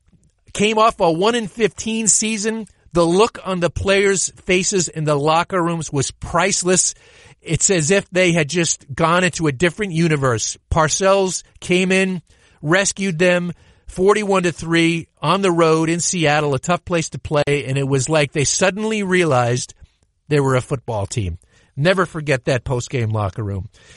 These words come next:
And, uh, the most devastating opening day, without a doubt, nineteen ninety-nine, Vinny Testaverde blowing out his Achilles against the Patriots, pretty much sank the season. The biggest tease on opening day,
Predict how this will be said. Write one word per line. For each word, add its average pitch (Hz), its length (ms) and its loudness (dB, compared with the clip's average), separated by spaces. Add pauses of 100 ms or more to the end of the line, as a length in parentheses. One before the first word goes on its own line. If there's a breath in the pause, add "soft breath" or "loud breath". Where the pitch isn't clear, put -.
(200 loud breath)
And, 117 380 -4
uh, 110 220 -2
the 113 120 -2
most 160 240 0
devastating 190 640 2
opening 170 320 -2
day, 165 240 2
without 143 320 0
a 139 60 -2
doubt, 139 300 0
nineteen 135 360 -4
ninety-nine, 127 640 0
Vinny 156 200 -2
Testaverde 143 760 -2
blowing 139 380 0
out 139 160 -2
his 120 160 -4
Achilles 160 540 -4
against 123 280 -8
the 107 60 -14
Patriots, 165 640 -4 (500 soft breath)
pretty 165 200 0
much 143 240 0
sank 151 340 -2
the 120 120 -8
season. 170 640 -2 (460 soft breath)
The 160 80 -2
biggest 240 420 0
tease 208 720 0
on 147 220 0
opening 143 440 0
day, 113 400 -4